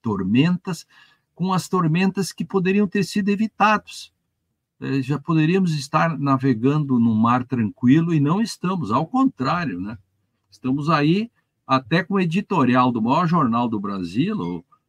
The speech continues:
o segundo maior jornal do Brasil, falando até que, quem sabe, os caras do oito de janeiro podem ser absolvidos <laughs> com base nisso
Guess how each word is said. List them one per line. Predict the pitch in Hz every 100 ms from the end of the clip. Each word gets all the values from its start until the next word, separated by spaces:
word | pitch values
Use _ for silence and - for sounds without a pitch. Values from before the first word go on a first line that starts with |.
| _ _ _
o | 95
segundo | - 110 82 143 135
maior | 98 110
jornal | 110 131 104 117
do | 135
Brasil, | 196 185 110 151 226 _ _ -
falando | 98 147 208 196
até | 135 - 190
que, | - 254 269 _ _ _
quem | 254 220
sabe, | 139 - 135 180 208 - _ _ _
os | 196 190 -
caras | 147 180 196 156
do | 160
oito | 175 170
de | 160
janeiro | 131 135 120 170 165
podem | 175 180 -
ser | 180 180
absolvidos | 165 - 196 147 82 110 165 147 -
<laughs> | -
com | - 175 131
base | 113 139 156 131 123
nisso | 123 151 - 104